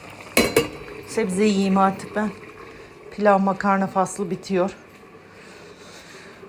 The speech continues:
Her şeyi yıkadım, paspaslarımı falan ama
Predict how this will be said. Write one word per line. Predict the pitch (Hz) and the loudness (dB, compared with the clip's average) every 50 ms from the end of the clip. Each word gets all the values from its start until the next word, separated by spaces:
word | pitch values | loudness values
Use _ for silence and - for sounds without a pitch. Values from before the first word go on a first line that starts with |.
| - - - | -16 -6 -2
Her | 214 247 240 226 | 0 2 2 2
şeyi | - - 294 277 269 | 2 4 4 4 4
yıkadım, | 269 269 - 277 302 233 302 - | 4 4 4 4 4 4 4 2
paspaslarımı | - 254 254 247 - 240 269 - - - 262 269 262 262 247 | 2 0 -2 2 4 6 6 6 4 4 2 2 2 0 -2
falan | - - 277 262 247 240 | -2 0 2 2 2 2
ama | 254 269 269 254 226 214 | 0 0 0 0 0 -2